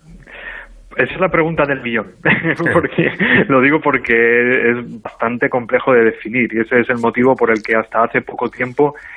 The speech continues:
Speaker 1: era difícil investigar con alimentos ultraprocesados, porque ni siquiera teníamos una definición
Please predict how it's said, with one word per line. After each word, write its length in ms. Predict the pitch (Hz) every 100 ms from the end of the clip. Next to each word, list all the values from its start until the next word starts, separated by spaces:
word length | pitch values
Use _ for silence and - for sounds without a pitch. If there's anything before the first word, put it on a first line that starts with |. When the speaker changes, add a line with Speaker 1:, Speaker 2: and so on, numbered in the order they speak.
| -
Speaker 1:
era 200 | - 120
difícil 600 | 123 120 - 131 - 160
investigar 520 | 131 123 120 117 120 -
con 140 | 117
alimentos 480 | 107 110 113 110 -
ultraprocesados, 800 | 110 110 107 110 107 143 160 -
porque 220 | 107 107
ni 80 | 104
siquiera 380 | - - 113 131
teníamos 400 | 120 120 120 113 - - -
una 200 | 123 127
definición 840 | 120 117 117 110 - 120 123 120